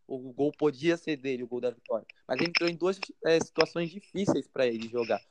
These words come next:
Hoje ele até tocou mais na bola do que quinta-feira, mas não tinha como fazer muita coisa.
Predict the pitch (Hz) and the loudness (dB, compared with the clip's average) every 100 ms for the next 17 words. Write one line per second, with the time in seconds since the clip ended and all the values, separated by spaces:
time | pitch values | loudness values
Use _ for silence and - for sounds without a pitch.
0 | _ - 175 196 190 190 180 170 - 202 | _ 6 8 8 4 4 2 -4 -2 0
1 | 196 175 160 165 170 190 - 208 208 214 | 0 0 4 4 4 -4 -8 0 2 2
2 | - 214 - 233 - 226 190 127 - - | -2 -6 -4 -2 4 4 4 -2 -10 -14
3 | - 156 170 190 185 180 214 214 190 165 | -4 -4 -2 -8 -10 -8 0 2 2 -2
4 | 156 - 151 139 139 131 135 127 - 117 | -8 -2 -4 -4 -6 -4 -4 -4 -8 -8
5 | 107 101 | -8 -12